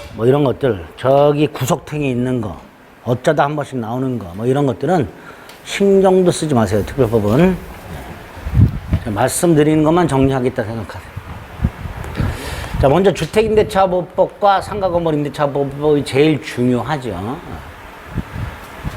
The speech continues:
그리고 이제 요, 요 내용은 거의, 거의 대동소이하죠. 근데 이제 좀 다른 부분이 있죠. 어, 특히 이제 주임법과 상임법이 다른 거, 그것만 좀 주목하시면 됩니다.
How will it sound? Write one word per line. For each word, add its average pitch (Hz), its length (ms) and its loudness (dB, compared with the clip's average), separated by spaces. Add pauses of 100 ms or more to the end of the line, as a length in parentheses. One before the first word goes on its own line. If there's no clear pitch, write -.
(220)
그리고 196 300 4
이제 196 280 2
요, 190 220 6
요 202 100 8
내용은 214 460 6
거의, 254 680 2
거의 202 400 2
대동소이하죠. 170 880 0 (1080)
근데 196 140 4
이제 220 300 4 (240)
좀 196 140 -6
다른 226 420 4
부분이 170 360 0
있죠. 120 200 -6 (1300)
어, 117 200 -2
특히 - 200 2
이제 175 180 6
주임법과 190 680 2
상임법이 190 560 -2
다른 147 360 0
거, 113 240 -2
그것만 196 400 6
좀 123 160 -2
주목하시면 104 580 -6
됩니다. 78 320 -12